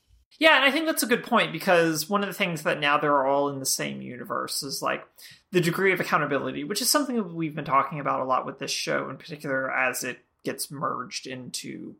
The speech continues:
the same universe. The, what's the degree of accountability in terms of go-, for this, for the rest of their universe going forward when something like this happens or is going to continue to happen? Um,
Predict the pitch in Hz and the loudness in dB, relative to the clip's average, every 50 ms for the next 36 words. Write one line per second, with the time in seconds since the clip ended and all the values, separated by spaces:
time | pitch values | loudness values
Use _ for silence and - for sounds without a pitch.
0 | _ - 139 - - 139 131 123 123 - - - _ _ _ _ _ _ _ _ | _ -6 -4 -2 -2 -4 -6 -14 -16 -18 -20 -20 _ _ _ _ _ _ _ _
1 | _ _ _ _ _ _ _ _ - 147 135 139 131 123 110 117 113 117 117 - | _ _ _ _ _ _ _ _ -18 -12 -10 -8 -8 -6 -6 -6 -6 -6 -6 -6
2 | - - - _ _ _ 214 185 180 208 233 226 214 202 202 202 202 233 233 233 | -8 -8 -10 _ _ _ -16 -4 2 4 4 4 4 2 -2 0 2 2 2 2
3 | - - - 240 196 185 196 185 190 190 190 175 180 - - 185 160 151 151 147 | -2 -8 -6 -8 -8 -6 -4 -2 -2 0 0 -2 -2 -4 -4 -4 -4 -2 -2 -2
4 | 147 151 139 143 139 139 131 131 139 139 - - 151 147 143 139 135 131 - - | -2 -2 -4 -4 -6 -6 -8 -10 -10 -12 -12 -10 -8 -8 -8 -10 -12 -12 -12 -10
5 | - - 131 131 131 127 127 131 - - _ - - _ _ _ - - - 151 | -6 -4 -4 -2 -2 -4 -6 -8 -12 -16 _ -18 -18 _ _ _ -16 -12 -10 -8
6 | 143 143 139 131 - - _ _ _ - - - 165 156 147 143 143 - - - | -6 -4 -6 -6 -8 -12 _ _ _ -20 -14 -8 -4 -2 -2 -2 -2 -4 -6 -6
7 | 156 151 143 143 151 151 151 - - - 165 143 135 - - 156 143 139 135 135 | -4 -4 0 2 2 2 2 0 -2 -4 -4 -4 -6 -8 -6 -6 -4 -2 -2 -4
8 | 135 - _ - 156 143 139 135 139 135 131 - - 147 139 135 - 147 139 135 | -4 -8 _ -14 -12 -10 -8 -8 -8 -8 -8 -8 -8 -10 -10 -10 -10 -10 -8 -8
9 | 135 131 127 147 135 139 - _ - - _ _ - - - 247 240 202 233 208 | -8 -10 -10 -10 -12 -12 -14 _ -20 -20 _ _ -6 0 2 2 2 2 2 2
10 | 190 165 - - 156 139 - - 180 160 147 - - 147 131 - - - 165 160 | 2 2 2 2 0 0 0 2 2 2 2 2 -2 -6 -8 -6 -2 2 4 4
11 | 156 147 147 - - _ - - 170 151 147 151 180 170 156 139 143 - 147 131 | 4 4 0 -4 -8 _ -4 -2 0 0 2 2 2 2 0 -2 -6 -8 -8 -8
12 | 131 131 123 120 123 120 - - - - - - - - - - - - - - | -10 -10 -12 -10 -10 -8 -8 -8 -8 -10 -10 -10 -12 -14 -14 -16 -20 -20 -20 -20
13 | - _ _ _ - 170 170 170 165 165 165 165 160 156 151 139 - | -20 _ _ _ 4 6 8 8 10 8 6 6 2 -2 -4 -6 -8